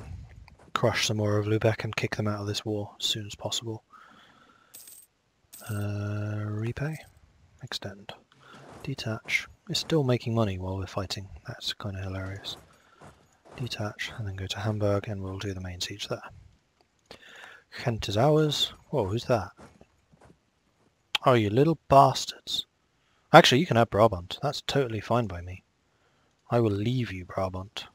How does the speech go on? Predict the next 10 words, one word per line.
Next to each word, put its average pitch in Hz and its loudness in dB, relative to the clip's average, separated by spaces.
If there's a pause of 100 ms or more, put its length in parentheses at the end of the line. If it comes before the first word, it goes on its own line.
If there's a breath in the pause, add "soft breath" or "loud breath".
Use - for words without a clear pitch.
(320)
Is, 117 -6 (140)
is 110 -10
that 117 0
who 127 -2
you're 120 4
actually 117 -2 (480)
attacking? 135 -6
Yes, 120 -8
it 120 -8
is. 104 -10